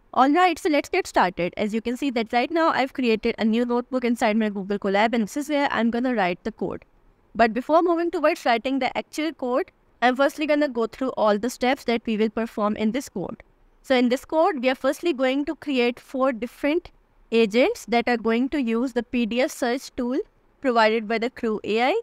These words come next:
And as an input, we will pass a P D F document to it, which is like this. It contains multiple problems which are related to the physics.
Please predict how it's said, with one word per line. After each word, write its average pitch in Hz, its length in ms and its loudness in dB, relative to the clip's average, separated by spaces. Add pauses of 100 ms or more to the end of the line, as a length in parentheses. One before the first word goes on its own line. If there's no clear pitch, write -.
(440)
And 240 180 0
as 233 180 2
an 285 120 0
input, 254 420 0
we 233 100 -6
will 214 140 -2
pass 220 500 0 (340)
a 233 100 4
P 269 200 0
D 262 140 0
F 285 140 2
document 233 500 2
to 311 120 -2
it, 339 280 0 (140)
which 226 240 -4
is 226 180 0
like 202 320 0
this. 285 340 -2 (300)
It 240 180 -2
contains 269 460 2
multiple 262 480 0
problems 247 760 0
which 214 220 -4
are 233 100 4
related 214 460 0
to 226 100 -2
the 240 120 -2
physics. 151 540 -6